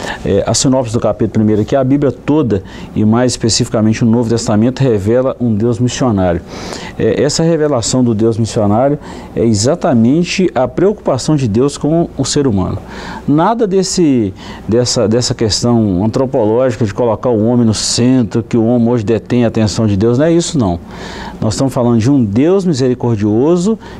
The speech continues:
que olha pra essa geração caída, pra essa raça caída.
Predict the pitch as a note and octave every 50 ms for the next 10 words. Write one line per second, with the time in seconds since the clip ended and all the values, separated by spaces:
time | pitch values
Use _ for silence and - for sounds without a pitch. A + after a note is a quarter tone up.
0 | - - - - G3+ F#3 D3+ C3+ C#3+ E3 F#3 G3 F#3+ F#3 - D#3+ D#3 - - B2+
1 | A#2+ C#3 B2 B2 A2 - - B2 A2+ - C3+ A2 G2+ G#2 A2 G#2 F#2+ F2+ E2+ -
2 | G2 G#2+ G2 - - E2 D#2+ G#2+ A#2+ B2 - - - - A2 G2 F#2+ - - G2+
3 | -